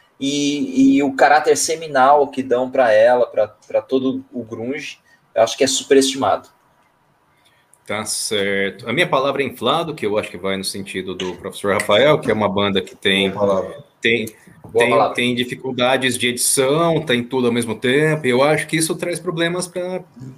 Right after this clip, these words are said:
Speaker 2: pra, pra, pra maneira como ela envelhece, assim. Eu acho que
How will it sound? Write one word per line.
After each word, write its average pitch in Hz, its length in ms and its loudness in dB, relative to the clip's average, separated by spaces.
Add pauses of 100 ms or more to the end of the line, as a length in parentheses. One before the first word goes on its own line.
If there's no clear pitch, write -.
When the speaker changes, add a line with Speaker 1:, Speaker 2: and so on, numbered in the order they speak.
(120)
Speaker 2:
pra, 151 260 -2
pra, 131 400 0 (200)
pra 135 120 -4
maneira 135 260 0
como 147 160 -2
ela 156 80 2
envelhece, 151 480 2
assim. - 260 -8
Eu 101 60 -8
acho - 120 -8
que 127 220 -6